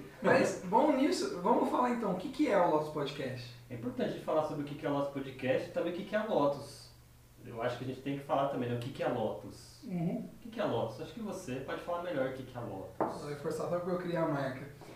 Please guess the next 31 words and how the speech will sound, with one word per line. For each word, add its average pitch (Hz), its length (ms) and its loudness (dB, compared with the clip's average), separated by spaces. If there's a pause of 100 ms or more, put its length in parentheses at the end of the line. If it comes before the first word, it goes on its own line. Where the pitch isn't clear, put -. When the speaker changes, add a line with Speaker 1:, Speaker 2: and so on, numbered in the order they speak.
(120)
Speaker 1:
Mas - 240 -2
como 226 120 0
vocês 226 200 -2
conseguem 196 420 0
ver 185 220 2
aqui, 226 360 -4 (320)
ahn, 139 460 -2
eu 160 100 0
vou 190 120 2
deixar 170 300 2
a 160 40 2
parte 156 260 2
da 156 100 2
agência 147 340 0
disruptivo 143 720 -4
pra 131 480 -2 (120)
um 202 80 -6
momento 151 360 0
aqui 143 80 -8
no 139 100 -4
futuro. 226 460 0 (480)
Mas 226 260 0
a 226 80 4
Lotus, 202 400 6
ela 180 220 2
foi 202 120 2
criada, 170 580 0
criada, 131 640 -2 (220)
na 127 120 -6
verdade, 127 540 -2 (520)
é, 127 580 -6